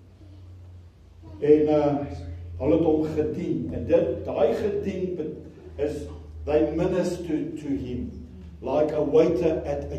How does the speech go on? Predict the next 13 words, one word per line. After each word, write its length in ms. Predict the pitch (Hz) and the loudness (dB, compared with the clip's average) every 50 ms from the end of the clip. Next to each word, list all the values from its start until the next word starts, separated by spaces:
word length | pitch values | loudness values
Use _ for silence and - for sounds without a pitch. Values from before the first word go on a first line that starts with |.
| - - | -8 -6
table. 360 | - - 123 127 127 - - - - - - - - - - - - - - - - - - - - - - - - - - | -6 -6 -4 -4 -4 -6 -6 -8 -10 -12 -14 -16 -18 -18 -16 -16 -14 -12 -12 -12 -14 -14 -16 -18 -18 -18 -18 -18 -18 -14 -8
Hy 100 | 101 127 | -6 -2
het, 100 | 127 139 | 2 4
hy 240 | 147 143 131 127 | 4 4 4 2
het, 120 | 127 - - - - - - | 0 -2 -2 -4 -4 -4 -4
hulle 140 | - 123 135 | -2 -2 -2
het 100 | - - | -2 -2
gekom 380 | - - - - 185 180 180 175 | -4 -8 -4 -2 0 4 4 4
en 100 | 151 147 | 4 4
hom, 300 | 143 135 135 139 - - - - | 2 2 0 -2 -2 -4 -8 -8
en 100 | 117 123 | -4 -4
hom 180 | 127 127 123 | -2 -2 -2
bedien. 480 | 120 117 - - - - 143 139 127 | -2 -4 -6 -6 -6 -4 -4 -2 -2